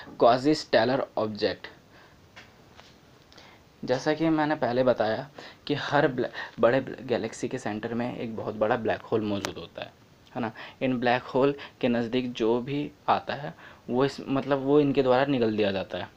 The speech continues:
पर ऐसा नहीं होता कि हर चीज़ अचानक ही निगल दी जाए, वो चीज़ पहले इनके चक्कर, जैसे तो ये ग्रेविटी, ग्रेविटी के हिसाब से समझो कि पहले कोई भी चीज़ आएगी वो इसकी रेंज में आएगी,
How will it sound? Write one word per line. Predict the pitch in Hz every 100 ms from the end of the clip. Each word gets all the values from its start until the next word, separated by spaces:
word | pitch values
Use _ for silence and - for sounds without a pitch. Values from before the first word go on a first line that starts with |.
| _ _ - - - - 143
पर | 147
ऐसा | 139 131 147
नहीं | 151 151
होता | 147 151
कि | 160
हर | 160 143
चीज़ | 127 135 123 - - - - -
अचानक | - 139 135 147
ही | -
निगल | 151 123 117 110
दी | 107
जाए, | - 101 - - - _ - - - - -
वो | 139 156
चीज़ | 165 160
पहले | 135 135 147
इनके | 143 156
चक्कर, | 139 131 117
जैसे | 117 113 139 117 - - -
तो | 147
ये | 147
ग्रेविटी, | 147 143 120 120 123 131 131 - 123
ग्रेविटी | 123 123 139 143 139 127 -
के | 143
हिसाब | 135 120 104
से | -
समझो | - 98 98 - - - - -
कि | 131 131 135 - - - - - - - - -
पहले | 135 147
कोई | 151 151
भी | 156
चीज़ | 156 143
आएगी | 113 104 127
वो | 151
इसकी | 147 151
रेंज | 139 131 135
में | 120
आएगी, | 95 87 87